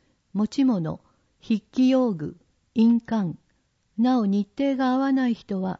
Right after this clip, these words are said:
ご相談ください。仕事をお受けします。襖、障子、網戸張り替え、ペンキ塗り、草刈り、屋内外清掃、チラシ配布など。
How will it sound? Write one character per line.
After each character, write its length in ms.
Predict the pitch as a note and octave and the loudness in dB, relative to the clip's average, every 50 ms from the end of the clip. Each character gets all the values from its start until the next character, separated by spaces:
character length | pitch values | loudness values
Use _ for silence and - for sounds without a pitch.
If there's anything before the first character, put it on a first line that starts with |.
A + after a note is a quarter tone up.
| _ - | _ -8
ご 140 | F3 E3+ E3+ | -6 -6 -6
相 260 | - - A3+ A3+ A3 | -4 -2 -2 -2 -2
談 240 | G3+ G#3+ G#3+ G#3 G3 | -2 -2 -4 -4 -4
く 120 | - G3 | -6 -6
だ 140 | F3 F3 D#3+ | -6 -6 -8
さ 160 | - - D3 | -6 -8 -8
い。 120 | C3+ - - _ _ _ _ _ _ _ _ _ _ _ _ _ _ _ _ _ _ _ _ _ _ _ | -8 -10 -14 _ _ _ _ _ _ _ _ _ _ _ _ _ _ _ _ _ _ _ _ _ _ _
仕 220 | - - - A#3+ | -18 -4 -4 0
事 400 | A3 C4 C#4 C4+ - C4+ C4+ C4+ | 0 0 -2 0 -2 -2 -2 0
を 140 | C4+ - - | -2 -2 -2
お 80 | G3+ A3 | -2 -2
受 240 | A3+ A3+ - A3+ A#3 | -2 -2 -2 -4 -4
け 40 | |
し 160 | A3+ - - G3 | -4 -4 -6 -4
ま 160 | G3 G3 F#3+ | -4 -4 -6
す。 220 | - - - _ _ _ _ _ _ _ _ _ _ _ _ | -8 -14 -20 _ _ _ _ _ _ _ _ _ _ _ _
襖、 640 | - A3 G3+ - - B3+ B3 A#3+ B3+ A#3+ - - _ _ _ _ | -6 -6 -6 -2 -2 0 0 2 0 -2 -4 -8 _ _ _ _
障 440 | - - - A3+ A#3+ A#3+ A#3+ A#3 G3 | -18 -4 -2 0 0 0 0 -2 -4
子、 220 | F#3 G3+ G3 - - _ _ _ | -4 -6 -8 -8 -12 _ _ _
網 280 | - A3+ B3 A#3 C4+ C#4+ | 0 2 4 6 6 6
戸 140 | C4+ C4+ A3+ | 4 2 0
張 160 | - G#3+ F#3+ | -2 -4 -2
り 140 | G3+ G#3+ G#3 | -2 -4 -4
替 220 | - G#3 G3+ F#3+ | -4 -4 -4 -2
え、 200 | F#3+ F#3 - - _ _ _ _ _ _ | -4 -4 -6 -10 _ _ _ _ _ _
ペ 160 | - C4 C4 | 0 2 2
ン 80 | B3+ B3+ | 2 2
キ 160 | - B3+ B3 | 2 2 2
塗 180 | A#3+ A#3+ A3+ A3 | 4 4 4 2
り、 240 | A3 A3 G3+ - _ _ _ _ _ _ _ _ _ _ _ | 2 0 -4 -6 _ _ _ _ _ _ _ _ _ _ _
草 280 | - - - C4 C4 B3+ | -20 -6 -2 -2 -2 -2
刈 200 | - - B3 A#3+ | -2 -2 -2 0
り、 180 | G3+ D3 - - _ _ _ _ _ _ | -2 -2 -6 -10 _ _ _ _ _ _
屋 300 | G3+ G3+ - - C4 C4 | -8 -8 -4 0 2 2
内 280 | B3 C4 C4+ C4+ C4 | 2 2 2 0 0
外 220 | G#3+ G#3 G3 F#3 F3+ | 0 0 -2 -2 -4
清 220 | - - F#3+ F#3+ | -4 -4 -2 -2
掃、 440 | G3+ F3 - - F3 F3 E3 D#3+ D#3+ _ _ _ _ _ _ _ | -2 -4 -6 -6 -6 -6 -6 -8 -12 _ _ _ _ _ _ _
チ 160 | - - A#3+ | -6 -2 -2
ラ 160 | A#3 B3+ C4 | 0 0 -2
シ 180 | B3 - C4 B3 | -4 -4 -6 -4
配 260 | - - A3 A3 A3+ | -4 -4 -4 -4 -4
布 180 | G#3+ - A3 G#3 | -4 -4 -2 -2
な 160 | G#3 G3+ G3+ | -2 -2 -4
ど。 180 | E3+ C#3+ - | -6 -8 -10